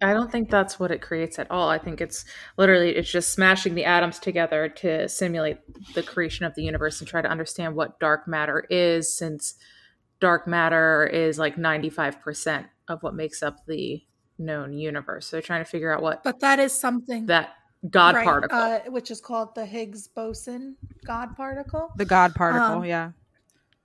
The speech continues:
Speaker 2: but I think that, like, some things that con-, can come out of it are the microscopic black holes, which is something that they mentioned.
Speaker 3: Okay, so I
Speaker 1: So it says L H C
Speaker 3: I
Speaker 1: will
Speaker 3: just,
Speaker 1: not
Speaker 3: I was just
Speaker 1: generate
Speaker 3: gonna
Speaker 1: black
Speaker 3: <laughs>
Speaker 1: holes in the cosmological sense.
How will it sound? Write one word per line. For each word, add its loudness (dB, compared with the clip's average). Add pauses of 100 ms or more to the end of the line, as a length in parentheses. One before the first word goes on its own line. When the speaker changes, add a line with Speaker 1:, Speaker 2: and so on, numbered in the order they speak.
(380)
Speaker 2:
but 2
I 2
think -4
that, 2
like, -2
some 0
things -4
that -4
con-, -6
can -6
come -6
out -4
of -8
it -6
are 2
the -8
microscopic -8
black -10
holes, -12
which -12
is -10
something -10
that -12
they -10
mentioned. -14 (840)
Speaker 3:
Okay, 2
so 6
I 8 (760)
Speaker 1:
So -6
it 0
says 2 (100)
L 10
H 8
C 8
Speaker 3:
I 10
Speaker 1:
will 6
Speaker 3:
just, 12
Speaker 1:
not 10
Speaker 3:
I 8
was 6
just 8
Speaker 1:
generate -
Speaker 3:
gonna 6
Speaker 1:
black 4
Speaker 3:
<laughs> 2
Speaker 1:
holes 2
in -6
the -6
cosmological 0
sense. -6